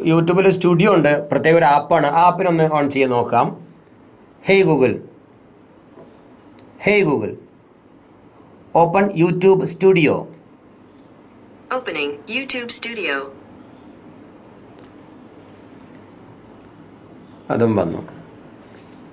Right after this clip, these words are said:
Speaker 1: ഇനി നമ്മുടെ കോണ്ടാക്റ്റിലേക്ക് കയറാൻ നമുക്ക് അല്ലെങ്കിൽ ഫയൽ മാനേജറൊക്കെ നോക്കാം, നോക്കാം. Hey Google,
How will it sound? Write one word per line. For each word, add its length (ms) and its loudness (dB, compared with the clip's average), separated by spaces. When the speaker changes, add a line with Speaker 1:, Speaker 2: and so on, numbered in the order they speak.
Speaker 1:
ഇനി 100 -2
നമ്മുടെ 220 2
കോണ്ടാക്റ്റിലേക്ക് 720 2
കയറാൻ 320 2
നമുക്ക് 260 0
അല്ലെങ്കിൽ 280 2
ഫയൽ 200 2
മാനേജറൊക്കെ 480 0
നോക്കാം, 200 -4
നോക്കാം. 280 -2
Hey 120 4
Google, 260 0